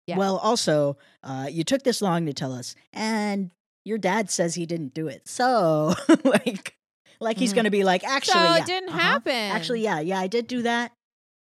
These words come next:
Speaker 2: Sorry." What the fuck did they expect? Now
Speaker 1: Yeah, w-,
Speaker 2: <laughs>
Speaker 1: Wallace ain't coming
Speaker 2: You know what
Speaker 1: clean.
Speaker 2: else Wallace did?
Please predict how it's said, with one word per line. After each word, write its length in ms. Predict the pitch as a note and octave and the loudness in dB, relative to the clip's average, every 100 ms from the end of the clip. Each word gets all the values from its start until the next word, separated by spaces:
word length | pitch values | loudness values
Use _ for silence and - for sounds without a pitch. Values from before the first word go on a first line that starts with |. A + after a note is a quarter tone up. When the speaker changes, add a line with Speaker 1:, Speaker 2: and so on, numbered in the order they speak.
| _ - | _ -12
Speaker 2:
Sorry." 760 | - G#3 G#3 G3+ F3+ E3 F#3 - | -6 -2 0 2 2 0 -4 -10
What 80 | - | -10
the 100 | G#3+ | -8
fuck 180 | A3 A3+ | -4 -4
did 140 | G#3 F#3+ | -4 -4
they 120 | E3 | -6
expect? 460 | D#3+ - E3 - _ _ _ - | -8 -10 -10 -10 _ _ _ -10
Now 280 | F#3 F#3 - _ _ _ _ B3 | -6 -6 -8 _ _ _ _ -8
Speaker 1:
Yeah, 280 | A3 F3 | -6 -6
w-, 260 | D#3+ - F#3+ F#3 - | -8 -8 -6 -6 -8
Speaker 2:
<laughs> 160 | - | -16
Speaker 1:
Wallace 460 | F#3+ F#3+ F#3 F#3 - | -4 -2 -2 -4 -8
ain't 180 | E3 D3 | -12 -12
coming 260 | E3+ C#3+ | -12 -10
Speaker 2:
You 80 | A#3 | 0
know 80 | C#4 | 2
what 60 | C#4 | 4
Speaker 1:
clean. 80 | |
Speaker 2:
else 160 | C4+ - | 2 0
Wallace 320 | C4 C4+ - | 0 0 -2
did? 200 | C4+ D4+ | -6 -6